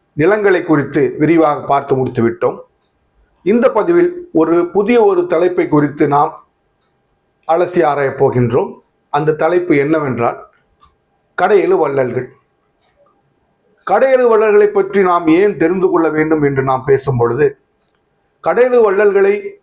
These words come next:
நம்முடைய சங்க இலக்கியங்கள் ஏன் குறிப்பிடுகின்றன என்றால், அவை அன்று வாழ்ந்த தமிழக வாழ்க்கையின் ஒரு பிரதிபலிப்பாகவே நான் அதை காண்கின்றேன். அன்று வாழ்ந்த மக்கள், அரசர்கள்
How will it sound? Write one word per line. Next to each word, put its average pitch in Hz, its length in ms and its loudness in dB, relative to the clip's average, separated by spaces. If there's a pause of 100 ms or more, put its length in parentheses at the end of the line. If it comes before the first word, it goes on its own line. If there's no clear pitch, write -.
(260)
நம்முடைய 170 680 0
சங்க 180 380 -2
இலக்கியங்கள் 160 680 0
ஏன் 196 340 2
குறிப்பிடுகின்றன 147 680 0
என்றால், 117 360 -4 (720)
அவை 226 320 0 (440)
அன்று 196 420 0
வாழ்ந்த 208 680 0 (140)
தமிழக 190 460 0
வாழ்க்கையின் 175 800 -2 (260)
ஒரு 160 180 0
பிரதிபலிப்பாகவே 175 1000 0
நான் 135 180 -2
அதை 123 180 -4
காண்கின்றேன். 110 600 -8 (920)
அன்று 180 340 0
வாழ்ந்த 196 340 0
மக்கள், 160 680 -6 (420)
அரசர்கள் 165 840 -2